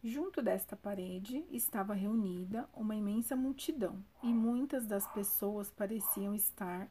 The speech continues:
a examinar parte dela com uma atenção viva e minuciosa. As palavras estranho, singular e outras expressões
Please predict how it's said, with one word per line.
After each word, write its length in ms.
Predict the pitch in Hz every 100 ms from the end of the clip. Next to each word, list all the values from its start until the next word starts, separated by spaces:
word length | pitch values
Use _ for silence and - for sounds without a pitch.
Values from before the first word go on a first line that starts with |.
| -
a 120 | 220
examinar 760 | 226 233 254 285 254 190 202 -
parte 360 | 196 202 - 208
dela 380 | 196 185 185 208
com 220 | - 220
uma 280 | 208 208 202
atenção 580 | - 214 202 - 185
viva 580 | 196 196 190 190 196 339 - - - - -
e 100 | 214
minuciosa. 920 | 202 202 202 - 320 262 185 - - - - - - - - - - - - - -
As 200 | 254 -
palavras 680 | 196 247 185 180 190 175 - -
estranho, 880 | 220 240 - - 202 190 185 202 311 - _ - - _ - - -
singular 920 | - - 285 330 294 220 180 180 240 - -
e 140 | 220 220
outras 420 | 277 302 285 220
expressões 920 | 202 - 208 190 - 202 220 202 -